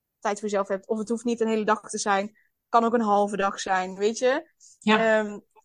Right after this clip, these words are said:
Speaker 1: dus dat kan. Maar dat schuldgevoel is gewoon überhaupt interessant om te kijken, waar komt dat nou vandaan? En inderdaad, in jouw geval dus naar je partner toe.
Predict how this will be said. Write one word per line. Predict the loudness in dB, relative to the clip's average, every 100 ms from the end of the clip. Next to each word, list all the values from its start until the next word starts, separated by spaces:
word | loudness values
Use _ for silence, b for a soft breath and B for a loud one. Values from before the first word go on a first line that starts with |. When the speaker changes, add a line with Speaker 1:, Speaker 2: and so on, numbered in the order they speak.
| _
Speaker 1:
dus | -14 0
dat | 2 2
kan. | 4 4 4 0 -4 _ _ _ _ _ _ _ _ _
Maar | 0 0 2
dat | 0
schuldgevoel | 0 0 0 0 -4 4 4
is | 4
gewoon | 2 0 0
überhaupt | -2 2 2 2
interessant | -2 -8 -10 -12 -12
om | -14
te |
kijken, | -6 -8 -2
waar | 2 2 2
komt | -4 -2
dat | -4
nou | -4 -6
vandaan? | -4 -2 -2 -6 -16 _ _ _ _ _ _ _ _ _ _ _
En | -2 0 0
inderdaad, | -2 2 2 2 -2
in | -6 2
jouw | 4 4
geval | 2 0 0 -2
dus | -4 -4
naar | -6 -6
je |
partner | 2 2 2 -12
toe. | -12 -4 -2 -2